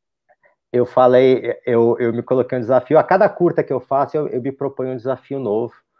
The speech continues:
e até porque eu sempre olho ele como uma experimentação, ou pra ter, ter realmente um desafio de fazer algo que a gente já não tá repetindo do, do outro projeto, né? E aí eu falei, eu vou fazer um curta agora,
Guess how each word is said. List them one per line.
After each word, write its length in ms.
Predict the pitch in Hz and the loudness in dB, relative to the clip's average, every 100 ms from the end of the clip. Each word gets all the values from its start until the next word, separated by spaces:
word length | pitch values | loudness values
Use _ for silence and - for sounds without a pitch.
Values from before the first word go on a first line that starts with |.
| _ _ _ | _ _ _
e 580 | - 113 117 71 78 65 - | -4 -2 0 -4 -8 -12 -8
até 400 | 98 - - - _ _ _ - | -6 -2 -4 -4 _ _ _ -12
porque 180 | - 120 | -8 -4
eu 40 | |
sempre 300 | 139 135 127 | -4 -2 4
olho 200 | 123 120 | 4 6
ele 140 | 117 | 2
como 220 | 117 123 117 | 0 -6 -4
uma 120 | 117 | -6
experimentação, 720 | 113 117 110 104 101 - 135 | -4 -4 -4 -2 -4 -4 -2
ou 100 | 143 | -2
pra 420 | 139 147 156 156 - _ - | 0 2 4 2 -8 _ -2
ter, 380 | 156 160 - - | 0 0 -2 -4
ter 140 | 170 | -2
realmente 440 | 160 185 175 175 | 0 -2 -2 -2
um 40 | 180 | -4
desafio 500 | 156 175 - 170 170 | -2 -2 -2 -4 -4
de 80 | 156 | -4
fazer 300 | 151 143 147 | -4 0 4
algo 380 | 131 131 135 | 4 4 0
que 180 | 139 - | -6 -4
a 80 | 143 | -4
gente 280 | 123 139 120 | -4 -8 -4
já 300 | 135 131 120 | 0 0 -2
não 160 | 127 | -8
tá 140 | 120 127 | -4 -4
repetindo 680 | 120 143 131 - 113 113 - - | -4 -8 -10 -10 -8 -8 -10 -20
do, 200 | - 101 | -14 -12
do 200 | 87 110 | -8 -2
outro 240 | 104 104 - | -2 -2 -4
projeto, 580 | 107 110 85 76 _ - | -4 -4 -4 -8 _ -8
né? 260 | 104 127 - - - _ _ _ - | -4 -4 -6 -20 -20 _ _ _ -2
E 120 | 107 | 4
aí 140 | 113 | 6
eu 100 | 123 | 4
falei, 260 | 127 131 117 | 4 2 2
eu 40 | |
vou 100 | 110 | 2
fazer 240 | 123 151 156 | 2 2 2
um 80 | 156 | -4
curta 460 | - 131 123 127 | -4 -2 -2 0
agora, 540 | 110 104 101 98 95 | 0 4 4 4 0